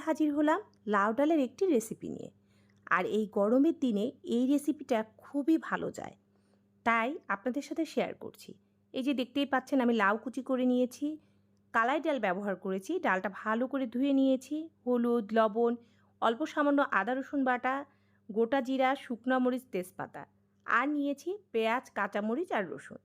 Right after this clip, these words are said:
তো আমি ডালটা খুব ভালো করে ধুয়ে রেখেছিলাম, এখন এটা আমি প্রেশার কুকারে দিয়ে দিচ্ছি। আর অবশ্যই এটা কিন্তু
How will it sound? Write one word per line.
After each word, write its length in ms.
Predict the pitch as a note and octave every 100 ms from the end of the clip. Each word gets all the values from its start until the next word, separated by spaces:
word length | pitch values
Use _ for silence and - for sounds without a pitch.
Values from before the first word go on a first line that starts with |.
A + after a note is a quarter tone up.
| _ _ _ _ _ -
তো 20 | A#3
আমি 100 | A#3+ A#3
ডালটা 260 | A3 A3+ A#3+
খুব 100 | A3+ G3+
ভালো 160 | A3 B3 C4+
করে 120 | C#4+ A#3
ধুয়ে 160 | C#4 D4+
রেখেছিলাম, 480 | D4 C4 - B3+ D4 - _ _ _ -
এখন 260 | A#3+ A#3+ D#4+ D4+
এটা 120 | C4+ A3+
আমি 120 | E4 -
প্রেশার 300 | A3 A3 B3+
কুকারে 280 | C#4 D4+ E4+ A3
দিয়ে 140 | D#3 -
দিচ্ছি। 300 | - - - - _ _ _ - -
আর 80 | - - G#3
অবশ্যই 500 | G3+ C4 - - F4 F4+ G#3+
এটা 140 | B3 C4
কিন্তু 180 | C#4